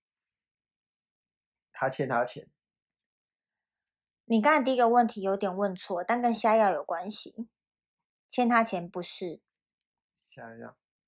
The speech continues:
Speaker 1: 他们两个有吵架吗？
Speaker 2: 你要不要 focus？你到底有没有在专心听我讲话？
Speaker 1: 嗯。
Speaker 2: 他们两个喝了一模一样的饮料，
Speaker 1: 嗯。
Speaker 2: 一个人喝很快，一个人喝很慢。
Speaker 1: 嗯。
Speaker 2: 然后喝很快的没事，喝很，喝很慢的死了。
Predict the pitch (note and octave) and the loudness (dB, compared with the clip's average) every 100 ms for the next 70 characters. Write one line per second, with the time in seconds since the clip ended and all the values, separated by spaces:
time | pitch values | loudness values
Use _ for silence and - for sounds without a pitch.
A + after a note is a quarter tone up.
0 | _ _ _ _ _ _ _ - D3+ C3 | _ _ _ _ _ _ _ -6 -2 -2
1 | G#2+ G#2+ A2+ G#2 G2 A2 G2+ F#2 - _ | -2 0 -2 -2 -6 -4 -4 -6 -14 _
2 | _ _ - - A#3 B3+ D#4 E4 D#4+ D#4 | _ _ -20 -4 2 6 6 8 8 8
3 | D4 D4 A#3+ A3 A3 F#3+ _ A#3 A3+ A#3 | 8 8 2 2 -2 -4 _ 2 4 6
4 | G#3+ A#3+ - A#3 G#3+ B3+ C4+ C4+ B3+ C4 | 10 10 10 6 8 8 8 8 6 6
5 | B3+ A3+ A#3+ A#3 A#3 F3+ E3+ G3 E3+ G#3+ | 2 4 6 6 6 -2 0 0 0 -4
6 | - - - D#4 C#4+ G3+ F#3 F#3 A#3 G#3+ | -16 -18 0 2 6 4 2 4 6 6
7 | F3 - _ A3+ G#3+ G3 G3 G3 - E3 | 4 -4 _ 0 2 2 0 -2 -8 -10
8 | E3+ E3+ - - B3 A#3 A3 G#3 A3 F#3 | -8 -8 -8 -8 -2 4 6 6 2 2
9 | - G3+ G#3+ F#3 F3 F#3+ F3 D#3+ E3 - | 0 0 0 -2 -4 -8 -8 -10 -12 -12
10 | A#2 A2+ - _ _ _ _ - G#3 D4 | -14 -14 -16 _ _ _ _ -4 0 2
11 | A3+ B3 G3+ F3 E3+ - F#3+ F3+ G#3+ F#3+ | 2 2 0 -2 -6 -10 -12 -8 -4 -4
12 | F3 - - A#3+ G3+ F#3 E3 D3 - D3 | -6 -14 -2 0 0 -4 -8 -12 -18 -20
13 | - | -20